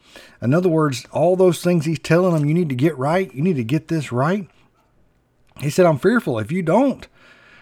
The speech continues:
then when I come, I'll find all these envyings and wraths and strifes and backbiting and whispering and tumults." In verse twenty-one, "Unless when I come again, my God will humble me among you,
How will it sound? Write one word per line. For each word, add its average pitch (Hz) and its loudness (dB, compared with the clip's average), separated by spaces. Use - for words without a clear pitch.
then 123 2
when 170 4
I 160 0
come, 190 0
I'll 151 2
find 190 0
all 135 4
these 107 -4
envyings 127 -2
and 95 -6
wraths 147 2
and 98 -12
strifes 135 -4
and 92 -10
backbiting 104 -6
and 101 -10
whispering 110 -4
and 87 -14
tumults." - -2
In 110 -4
verse 147 -2
twenty-one, 135 0
"Unless 117 0
when 143 0
I 131 0
come 143 0
again, 131 0
my 104 -4
God 120 0
will 104 -6
humble 175 2
me 113 0
among 110 0
you, 92 -4